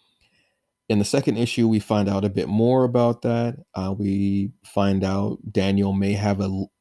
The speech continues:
a stronger link to the town of Stillwater than we believe. We also meet the judge, who is, like, the judge, and they're gonna decide whether Daniel's gonna s-, is gonna be staying with them. He has no choice in this.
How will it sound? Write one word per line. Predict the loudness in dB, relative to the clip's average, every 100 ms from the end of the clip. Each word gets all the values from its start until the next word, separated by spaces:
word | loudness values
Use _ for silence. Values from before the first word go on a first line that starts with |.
| -10
a | -8
stronger | -4 0 2 2
link | 2 -2
to | -4 -2 -2 -2
the | -6
town | -4 0 0
of | 0
Stillwater | -2 -2 0 -2
than | -2
we | -4
believe. | -2 0 2 4 2
We | 2
also | 0 2 2
meet | 2 2
the | -2
judge, | 2 4 4 2
who | -4 -2
is, | -4 -6 -18 -10
like, | -8 -6
the | -8 -8 -12 _ _ -4
judge, | 0 0 -2 -16 _ _ _ _ _ _ _ -2
and | 2 4 4
they're | 4 4
gonna | 4
decide | 2 -2 0 0
whether | 2 0 2 2
Daniel's | 2 2 0 -2
gonna | -4
s-, | -6 -10 -12 _ -6
is | 0 0 -2 -4
gonna | -4 -4
be | -4 -4 -4 -4 -8 _ _ -20
staying | -12 0 2 4
with | 2 -6
them. | -14 -16 _ _ _ _ _ _ _
He | 2 4
has | 4
no | 2
choice | 0 -2 -4 -6
in |
this. | -12 -16